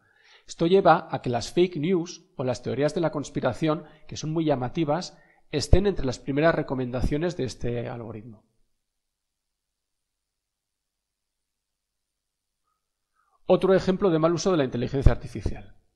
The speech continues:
Los sistemas de inteligencia artificial,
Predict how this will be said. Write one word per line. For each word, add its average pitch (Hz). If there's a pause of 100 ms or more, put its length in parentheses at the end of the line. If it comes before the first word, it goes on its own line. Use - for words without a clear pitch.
(640)
Los 127
sistemas 190
de 196
inteligencia 175
artificial, 147